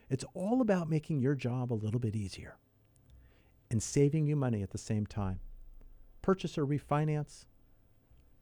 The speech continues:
forward or reverse, conforming, high balance, or jumbo, we are here to help you.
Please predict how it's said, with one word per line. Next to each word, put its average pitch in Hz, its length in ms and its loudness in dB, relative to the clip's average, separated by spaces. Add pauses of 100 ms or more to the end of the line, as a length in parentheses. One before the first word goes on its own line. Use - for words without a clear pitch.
forward 147 480 6
or 107 60 6
reverse, 110 720 0 (520)
conforming, 151 640 4
high 104 180 2
balance, 117 480 2
or - 80 0
jumbo, 127 560 2 (680)
we 127 380 2
are 135 140 4
here 107 260 0
to 104 160 0
help 95 320 -2
you. 92 240 -2